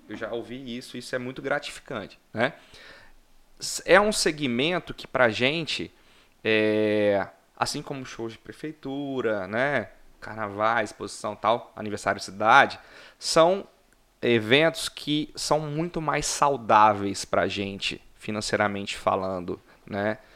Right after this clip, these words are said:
São, tem valor agregado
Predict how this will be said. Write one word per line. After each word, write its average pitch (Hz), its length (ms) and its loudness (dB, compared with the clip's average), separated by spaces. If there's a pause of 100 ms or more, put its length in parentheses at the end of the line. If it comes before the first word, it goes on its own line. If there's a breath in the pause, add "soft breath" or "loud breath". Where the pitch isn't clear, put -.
(200 soft breath)
São, 113 420 -6 (580)
tem 135 320 -2
valor 135 320 10
agregado 113 720 4